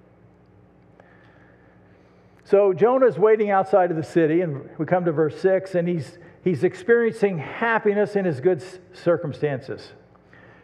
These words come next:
By the way, thirty-seven days is a long time to wait while you're living in a temporary shelter, especially in desert conditions when the,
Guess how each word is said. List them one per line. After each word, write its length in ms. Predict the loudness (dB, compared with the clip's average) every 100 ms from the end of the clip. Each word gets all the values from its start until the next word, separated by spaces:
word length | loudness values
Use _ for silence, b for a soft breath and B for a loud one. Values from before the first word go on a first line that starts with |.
| b b -20 -20 0
By 140 | 2
the 80 | 2
way, 220 | 2 0
thirty-seven 680 | 0 0 0 0 0 0 0
days 320 | 0 0 -2
is 140 | -6
a 60 | -2
long 300 | 0 0 -2
time 480 | -2 -2 -2 -6 -10 -6
to 60 | -2
wait 360 | 0 0 0 -4 B B
while 160 | -2 0
you're 180 | 0 -2
living 400 | 0 -2 -4 -8 B B
in 400 | -4 -2 -2 -4 -6
a 240 | -4 -4
temporary 880 | -6 -6 -6 -4 -2 0 -2 -4 -8 -14
shelter, 640 | -4 -2 0 -2 -6 -8 -18 -20 B B B B B B -20 -20 -20 -20 -20
especially 480 | -8 -2 -2 0 -2
in 160 | -2 -2
desert 440 | 0 0 -2 -6
conditions 640 | -6 -4 -4 -2 -6 -6 -8
when 160 | -8
the, 320 | -6 -8 -10